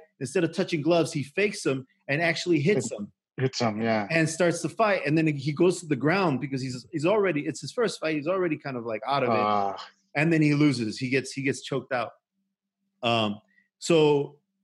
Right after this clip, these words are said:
Speaker 1: the, the crowd, rightfully so, goes fucking ape shit, and they're throwing stuff into the ring,
Speaker 2: Ah.
Speaker 1: and people are yelling, and the, the announcer can't, you can't hear the announcer. The fucking, my, the, the jujitsu guy jumped into the fucking cage.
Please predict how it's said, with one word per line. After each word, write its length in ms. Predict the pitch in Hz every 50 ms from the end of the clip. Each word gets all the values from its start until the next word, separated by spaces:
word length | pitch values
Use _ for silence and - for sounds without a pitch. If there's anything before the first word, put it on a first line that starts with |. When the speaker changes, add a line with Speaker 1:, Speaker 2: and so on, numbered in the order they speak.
| _ _
Speaker 1:
the, 440 | 147 123 151 147 143 139 135 135 127
the 120 | 127 135 -
crowd, 500 | - - - 190 196 190 185 165 135 143
rightfully 420 | 185 214 202 - - 190 175 165
so, 340 | 151 - - 220 208 175 139
goes 500 | 123 117 - 196 165 147 139 120 - -
fucking 520 | - - 226 202 160 - - 151 143 143 -
ape 240 | 160 156 160 - -
shit, 460 | - - - 139 120 107 104 - - - - - - _ -
and 100 | 131 143
they're 100 | 139 120
throwing 440 | - - - 208 202 196 196 185
stuff 300 | 175 - - 196 165 -
into 140 | 214 202 190
the 160 | 170 160 165
ring, 500 | 156 165 190 196 190 190 196 196 190 185
Speaker 2:
Ah. 40 | 175
Speaker 1:
and 80 | 165 151
people 260 | 185 196 165 170 156
are 80 | 127 113
yelling, 960 | 117 120 131 156 208 196 190 190 190 190 185 185 185 185 185 180 185 180 175 - - - - _ _ -
and 160 | 135 135 131
the, 180 | 127 117 110 - _
the 120 | 135 131
announcer 500 | 123 117 131 170 196 208 190 - - 196
can't, 340 | 170 - - 180 160 143 147
you 80 | 147 143
can't 180 | - 185 170
hear 140 | 156 165 170
the 120 | 147 139 123
announcer. 1000 | 123 135 165 180 180 180 170 175 - 175 165 160 165 160 156 156 160 151 143 - - _ _ _ _
The 60 | 120
fucking, 420 | - - 170 170 - 165 147 131 -
my, 160 | 131 135 135 131 -
the, 160 | 127 127 120 -
the 80 | 120 117
jujitsu 500 | 117 143 127 - 269 220 - - 240 185
guy 220 | 214 202 196 180
jumped 260 | 143 190 196 180 151 196
into 180 | 185 190 170 160
the 100 | 156 151
fucking 340 | - 185 170 - 160 151
cage. 440 | - - 170 175 175 175 170 170 165